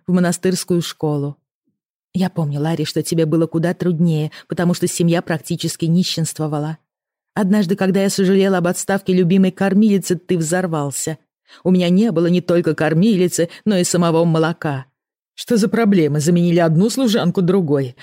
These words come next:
Проблема, если ты голоден изо дня в день. И всё же в нашем детстве есть нечто общее. Спектакли. Нет, невозможность ходить в театр,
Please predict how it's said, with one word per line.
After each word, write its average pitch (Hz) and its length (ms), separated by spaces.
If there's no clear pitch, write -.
Проблема, 185 420
если 185 240
ты 190 100
голоден 143 540
изо 139 180
дня 135 220
в 127 60
день. 143 360
И 196 60
всё 220 200
же 196 100
в 170 60
нашем 175 300
детстве 165 400
есть 160 180
нечто 170 320
общее. 156 520
Спектакли. 151 720
Нет, 262 340
невозможность 196 560
ходить 175 300
в - 60
театр, 180 420